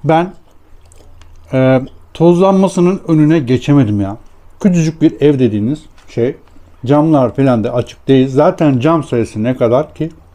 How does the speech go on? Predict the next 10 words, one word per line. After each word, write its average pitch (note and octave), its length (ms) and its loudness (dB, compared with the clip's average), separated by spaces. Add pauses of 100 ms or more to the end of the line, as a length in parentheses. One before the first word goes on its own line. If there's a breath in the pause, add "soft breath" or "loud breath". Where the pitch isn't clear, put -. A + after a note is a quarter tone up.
(120)
açık B2+ 260 -4
olsun. B2 360 -6 (1500)
Ama C#3 300 -2 (1120)
ev E3 160 2
tozlanıyor. C3+ 540 0 (1700 loud breath)
Ben G3+ 260 2
bunu E3 240 0 (380)
size D#3+ 240 -2
anlatmak D3 480 0
istedim. A#2 280 -6